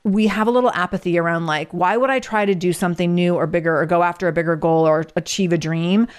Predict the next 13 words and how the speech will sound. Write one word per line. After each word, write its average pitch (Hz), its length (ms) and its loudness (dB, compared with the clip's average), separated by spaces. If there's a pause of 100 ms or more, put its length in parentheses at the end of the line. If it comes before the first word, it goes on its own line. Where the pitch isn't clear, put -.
(320)
when, 214 580 0
like, 202 420 -2 (360)
everything 247 340 0
can 214 120 2
shift - 380 -4 (100)
tomorrow 151 580 0
and 180 140 -2
I'd 175 100 0
have 180 120 -2
to 180 60 -8
cancel 190 340 -2
the 180 80 -2
dream. 147 420 -8